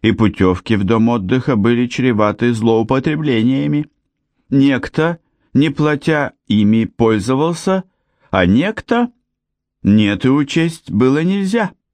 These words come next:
Деньги ведь полезны ещё и этим. Можно посчитать, сколько каждый тратил. Ведь бывало, что на кого-то расходовались огромные общественные ресурсы,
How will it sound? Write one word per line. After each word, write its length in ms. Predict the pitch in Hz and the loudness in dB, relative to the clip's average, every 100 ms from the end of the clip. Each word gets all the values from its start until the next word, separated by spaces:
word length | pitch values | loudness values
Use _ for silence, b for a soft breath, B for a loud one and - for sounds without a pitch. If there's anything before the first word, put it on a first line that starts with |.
| _ _ _ _ _ _ _ _ _ _ - | _ _ _ _ _ _ _ _ _ _ -4
Деньги 400 | 101 156 160 143 | 0 2 2 2
ведь 300 | 139 139 127 | 2 0 -2
полезны 500 | 135 123 135 127 127 | 0 2 0 2 2
ещё 460 | 123 117 - 135 120 - | 2 0 0 0 0 0
и 240 | 107 - | -2 0
этим. 500 | 104 92 80 - - - _ _ _ _ - | 0 0 -2 -6 -8 -12 _ _ _ _ 0
Можно 340 | 165 190 175 | 0 2 0
посчитать, 840 | 170 175 160 - 156 175 190 175 - b b b | 0 -2 -2 -4 -2 -2 -2 -4 -16 b b b
сколько 560 | b - 160 190 180 160 | b -2 0 0 0 -2
каждый 520 | - 139 127 131 131 | 0 -2 0 0 -2
тратил. 600 | - 98 69 - - - - _ _ _ _ _ b b | 0 0 0 -4 -8 -10 -12 _ _ _ _ _ b b
Ведь 200 | 107 107 | 0 2
бывало, 480 | 107 110 123 120 120 | 2 0 0 -2 -4
что 360 | - - 104 | -4 -2 0
на 180 | 87 98 | 2 0
кого-то 480 | 87 87 101 107 95 | 0 0 0 0 0
расходовались 880 | 85 85 85 90 90 92 92 92 - _ _ | -2 -2 -2 0 2 2 0 -2 -10 _ _
огромные 640 | 107 92 92 95 104 101 90 | -2 0 0 2 2 0 -2
общественные 1080 | - 85 85 - 92 95 101 101 104 - _ - | -2 0 -2 0 2 4 2 0 -2 -4 _ -2
ресурсы, 760 | 113 135 - 165 85 - | -2 -2 -2 -2 -2 -6